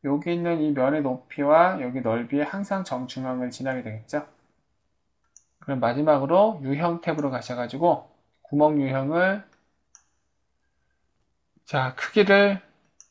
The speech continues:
엠 팔로 한 다음에 마침 조건은, 자, 블라인드 형태가 아닌 다음까지. 만약에 이게 블라인드 형태가 다음까지가 아니고 관통을 한다.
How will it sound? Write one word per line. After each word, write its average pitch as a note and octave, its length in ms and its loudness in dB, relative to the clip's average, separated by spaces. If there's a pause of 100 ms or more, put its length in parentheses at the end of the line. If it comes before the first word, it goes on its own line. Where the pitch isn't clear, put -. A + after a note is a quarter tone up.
(140)
엠 C3 200 0
팔로 F3 320 0
한 C#3+ 140 2
다음에 C3+ 580 2 (1200)
마침 B2 320 -6
조건은, D3 640 -4 (380)
자, G#2+ 160 -10
블라인드 D#3+ 520 4
형태가 C#3+ 440 -8
아닌 D#3+ 340 -6
다음까지. B2+ 760 -6 (680)
만약에 D#3+ 400 0
이게 D3+ 220 -2
블라인드 E3 460 4
형태가 C#3 320 0
다음까지가 D3 680 0
아니고 B2 180 -6
관통을 C#3+ 400 -2
한다. A#2+ 360 -2